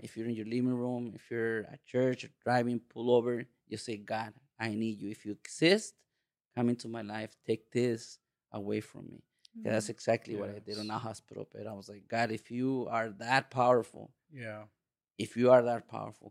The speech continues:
Speaker 1: come into my life, restore me, because I
Speaker 3: Wow.
Speaker 1: cannot do it on my own."
Speaker 2: Amen.
Speaker 3: Wow.
Speaker 1: And it, it takes obedience as well from your part,
Speaker 2: Mm-hmm.
Speaker 3: Yes.
Speaker 1: because the enemy will try to and, and, and, and tempt you.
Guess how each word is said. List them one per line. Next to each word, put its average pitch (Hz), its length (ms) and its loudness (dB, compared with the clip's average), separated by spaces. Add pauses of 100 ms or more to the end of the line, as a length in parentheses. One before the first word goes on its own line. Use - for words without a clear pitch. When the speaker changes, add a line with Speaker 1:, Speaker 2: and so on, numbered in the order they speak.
Speaker 1:
come 113 200 -2
into 117 220 -4
my 117 140 -10
life, 107 260 -10
restore 101 400 -4
me, 110 140 -6
because - 320 -20
I 107 140 -14
Speaker 3:
Wow. - 100 -18
Speaker 1:
cannot 110 320 -6
do 110 80 -2
it 104 80 -4
on 101 100 -10
my 95 160 -18
own." 98 260 -20 (240)
Speaker 2:
Amen. 208 280 -12
Speaker 3:
Wow. 202 180 -12
Speaker 1:
And 113 240 2
it, 110 180 -4 (680)
it 107 200 4 (220)
takes 151 240 6
obedience 127 540 0
as 127 160 0
well 117 240 -4
from 120 240 -12
your 110 160 -6
part, - 420 -6
Speaker 2:
Mm-hmm. 226 300 -2
Speaker 3:
Yes. 220 420 -10
Speaker 1:
because 117 340 0
the 120 80 2
enemy 127 320 4
will 113 200 -6
try 120 260 0
to 117 60 0
and, 107 320 -6
and, 113 220 -6
and, 110 200 -10 (200)
and 113 200 -2
tempt 117 360 -2
you. 98 200 -14